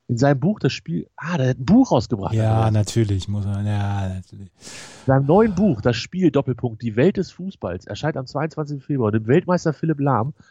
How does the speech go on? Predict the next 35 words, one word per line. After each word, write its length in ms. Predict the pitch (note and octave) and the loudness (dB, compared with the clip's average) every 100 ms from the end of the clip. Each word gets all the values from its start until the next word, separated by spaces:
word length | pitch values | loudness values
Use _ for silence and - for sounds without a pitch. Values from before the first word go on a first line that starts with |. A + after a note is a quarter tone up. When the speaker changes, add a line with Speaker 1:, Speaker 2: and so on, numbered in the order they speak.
| _ | _
Speaker 1:
den 120 | A#2 | 0
Leser 340 | G#2 E3+ E3+ C3+ | 2 4 4 0
mit 160 | D#3 | -2
durch 100 | D#3 | -2
seine 220 | C#3+ C#3 | -2 -2
Fußballkarriere. 680 | E3 D3+ A2 G2 F2+ D#2+ F2 - - - - - C#3 - | -4 -4 -4 -2 -4 -4 -10 -16 -12 -10 -8 -8 -10 -6
Ah, 1200 | C3+ D#3 F3 F3 E3+ E3 D#3+ D#3+ D#3 D#3 D3+ B2 - - - - - F#2+ | -2 2 4 4 4 2 2 2 2 2 2 -2 -6 -10 -14 -16 -14 -8
okay. 440 | A2+ - C3 C#3+ - _ - | -8 -2 0 0 -2 _ -8
Im 100 | G#2+ | -6
zweiten 340 | - B2+ D3+ | 0 0 2
Teil 200 | C3+ D3+ | 4 4
erklärt 300 | C3+ - C#3+ | 4 2 -2
der 60 | C3+ | -2
Ex-Kapitän, 600 | C3 - C3 - C3 - - F#2 | -4 -8 -8 -4 -6 -6 -14 -4
und 160 | A#2 | 2
dann 160 | B2+ - | 2 0
muss 180 | B2 B2 | -6 -2
ich 80 | A#2 | 2
leider 200 | G#2+ A2+ | 4 4
Bild 180 | A2+ A2 | 2 0
Plus 240 | C3+ A2+ | -2 -2
haben, 180 | A2 G#2 | -2 0
was 120 | G#2 | -2
ich 80 | G#2+ | -2
nie 120 | G#2 | -2
habe, 560 | G#2+ A2 A2 G2 G2 G2 | 0 0 -2 -4 -6 -6
ähm, 140 | G2+ - _ - | -10 -18 _ -16
das 180 | A#2 F#2+ | -10 -8
war 80 | |
schwierig. 200 | F#2+ - | -8 -2
Speaker 2:
Du 80 | C3 | 0
hast 160 | D#3 - | 0 2
kein 180 | C4 A3+ | 2 4
Bild 160 | A#3 | 2
Plus? 320 | - C4 - | 2 0 0